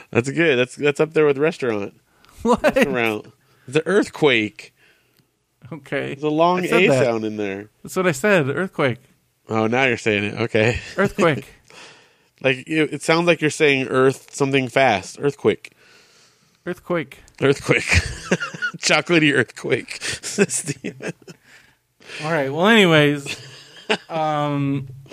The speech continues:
Speaker 1: All right, go
Speaker 2: so,
Speaker 1: on. I'll, I'll stop making
Speaker 2: and then the
Speaker 1: fun.
Speaker 2: third lady, the, um, she's like, "There's gonna be an oil crisis 'cause the Middle East is gonna cut us off." And I'm like, "Well, you're just poorly educated, and that's sad, because if any, she would know that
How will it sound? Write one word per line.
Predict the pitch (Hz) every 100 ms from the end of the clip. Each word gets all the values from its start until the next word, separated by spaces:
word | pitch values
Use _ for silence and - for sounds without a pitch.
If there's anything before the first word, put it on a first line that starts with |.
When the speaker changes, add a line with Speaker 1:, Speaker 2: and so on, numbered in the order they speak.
| - -
Speaker 1:
All | -
right, | 120 123
go | 135
Speaker 2:
so, |
Speaker 1:
on. | 117
I'll, | 110 117
I'll | 110 117
stop | 117
making | 104
Speaker 2:
and | 170
then | 175 185
the | 175
Speaker 1:
fun. | 131
Speaker 2:
third | 196 220 208
lady, | 180 165 156 156 151 147 - _ _ _
the, | 139 135 139 143 - -
um, | 147 143 135 139 135 _ _ _
she's | - - 196 180
like, | 190 165
"There's | - 160
gonna | 175 185
be | 170
an | 160 147
oil | 156 175 185
crisis | - 185 190 196 202 -
'cause | 180 143
the | 156
Middle | 160 165 156
East | 165 -
is | 156
gonna | 151 151
cut | 131 165
us | 147
off." | 156 156 160 - - -
And |
I'm | 170
like, | 175 170
"Well, | 185
you're | 233
just | 240 214 -
poorly | 196 196 170
educated, | 170 180 180 151 131 123 120 120 _ _ _ _ -
and | 143
that's | 156 143
sad, | - 156 139 120 120
because | 131 156 143 131 -
if | 151 131
any, | 170 185 160
she | 135 190
would | 180
know | 175 185 190
that | 160 156 151